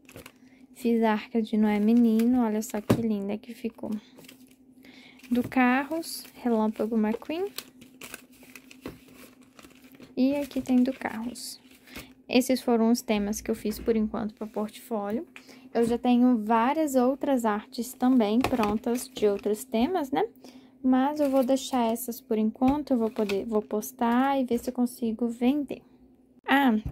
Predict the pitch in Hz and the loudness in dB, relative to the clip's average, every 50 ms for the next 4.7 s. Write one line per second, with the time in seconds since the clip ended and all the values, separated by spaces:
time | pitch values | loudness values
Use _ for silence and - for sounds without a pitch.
0 | - - 240 240 - 254 254 262 277 269 - 269 262 262 - - - 285 302 359 | -4 -4 -2 2 4 2 4 4 2 2 2 2 2 2 -2 -6 -4 -2 -2 -2
1 | - - - - 202 - - - - 254 262 262 294 277 262 254 240 - 240 226 | -2 -4 -4 -4 -4 -6 -4 0 0 0 0 0 0 2 2 2 2 2 0 2
2 | 226 214 214 220 220 220 - - 247 262 254 262 254 247 233 220 220 226 - 226 | 2 2 2 0 0 0 2 2 2 4 4 2 2 2 2 0 0 0 0 -2
3 | 220 214 - 214 208 208 202 208 214 214 - 269 269 247 226 233 - 254 254 - | -2 0 0 -2 -2 0 -2 -4 -4 -4 -2 2 2 2 2 2 -2 -4 -4 -2
4 | 277 269 262 - - 254 247 254 269 277 262 240 220 220 | -2 -2 -2 0 2 4 4 4 4 2 2 2 4 2